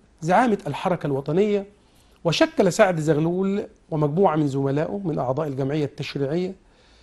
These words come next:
وفد. هذا الوفد ذهب إلى المعتمد البريطاني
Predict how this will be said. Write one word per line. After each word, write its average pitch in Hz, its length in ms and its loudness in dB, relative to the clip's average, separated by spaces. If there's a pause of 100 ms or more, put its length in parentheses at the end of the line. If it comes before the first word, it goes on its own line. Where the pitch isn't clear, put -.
(580)
وفد. 185 240 2 (160)
هذا 127 260 -4
الوفد 170 300 2 (380)
ذهب 139 300 0
إلى 139 320 -4 (340)
المعتمد 131 580 -4 (100)
البريطاني 151 640 -4